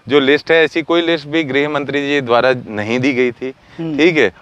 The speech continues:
Speaker 1: और ये fake list है। तो ये propaganda है, चुनावी,
Speaker 2: लेकिन कोई
Speaker 1: राजनीतिक।
Speaker 2: खंडन भी नहीं किया ना, ना आपके लोगों ने खंडन किया, ना गृह मंत्री जी ने खंडन किया। सिर्फ एसपी साहब तो, एसपी साहब तो बोलेंगे ही ना कि हमारे यहाँ ऐसा कुछ नहीं चल रहा है।
Speaker 1: नहीं, नहीं, नहीं, इस पे तो लिखित शिकायत की गई है।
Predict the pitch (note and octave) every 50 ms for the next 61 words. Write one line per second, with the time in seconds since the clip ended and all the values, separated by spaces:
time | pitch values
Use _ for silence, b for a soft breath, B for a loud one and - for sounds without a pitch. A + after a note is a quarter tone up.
0 | B - D#3+ F3 G3 G3 F#3 - - D#3 D#3 B2+ A2+ G#2 F#2 E2+ - - E2 D2
1 | C#2+ - _ b b b b b b b _ - _ _ _ _ - _ _ -
2 | - D3 D#3 E3 D#3+ - - B2 A#2+ A#2 - B2+ A#2 A#2+ A#2+ C3 C3+ C#3 C#3 D3+
3 | D#3 D3 - A#2+ G#2+ G#2 G2+ G#2 A#2+ C#3 C#3+ - _ _ _ _ _ _ _ -
4 | G2+ G#2+ A2 - B2 - D#4 A3+ D3 D3+ E3 F3 F#3 G#3 A#3 A#3+ A3+ A3+ G#3+ F#3+
5 | - G3+ G3+ G#3+ B3 B3 G#3+ G3 F3 F3 E3+ - - G3 G3 F#3+ F#3 G3 G3 G3
6 | - F#3+ F3+ F3+ F#3 F#3 F3 F#3+ F3+ D#3+ D3 B2+ B2 D#3+ F3+ G3 F#3+ F3 D#3 E3+
7 | F#3+ E3+ F#3 F#3 F#3+ F3 F3 E3+ E3+ F3 F3 F3 F3+ F3+ D3 G3+ F#3+ F3 E3 -
8 | - G#3 E3 G#3 G3+ - A3+ G3 F3+ E3+ - G#3 G3+ A3+ - B3 G3 F#3 F#3 G#3+
9 | B3+ C4 A#3+ A#3 B3+ D4+ A#3 C4+ B3+ G#3+ G3+ F3+ F#3 G3+ A3 A3+ G#3+ G3 A3 F3+
10 | A#3+ - A#3+ G3 A3+ G3+ F3 E3+ D#3 C#3 - - F3 G#3+ A3+ A3+ A3 G#3 F#3+ D#3
11 | C3+ - - F3+ F#3 G3 G#3 G3+ F#3 D#3+ C#3 C3 C3 C3+ B2+ G3 G3+ - G3 D#3+
12 | F3 F3+ G3+ G3 - A#3 A3 A#3 A#3+ B3+ C#4 -